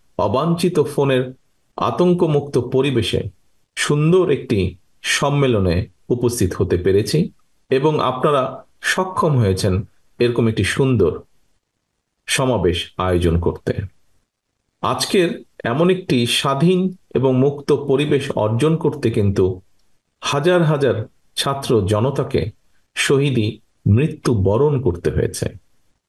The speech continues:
আহত হয়েছেন অসংখ্য মানুষ। স্বৈরাচারের বিরুদ্ধে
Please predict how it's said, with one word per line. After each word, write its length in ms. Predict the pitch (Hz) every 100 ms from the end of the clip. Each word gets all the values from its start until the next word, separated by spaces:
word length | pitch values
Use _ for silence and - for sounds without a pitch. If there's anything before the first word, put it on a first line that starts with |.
| _ _ _ _ _
আহত 320 | 95 107 139 139
হয়েছেন 400 | 156 156 156 156
অসংখ্য 580 | - 143 - 190 185 -
মানুষ। 440 | 120 101 107 135 90 - - _ _ _ _ _ _ _ _ _ _ _
স্বৈরাচারের 600 | - 139 151 151 147 135
বিরুদ্ধে 460 | 117 139 185 160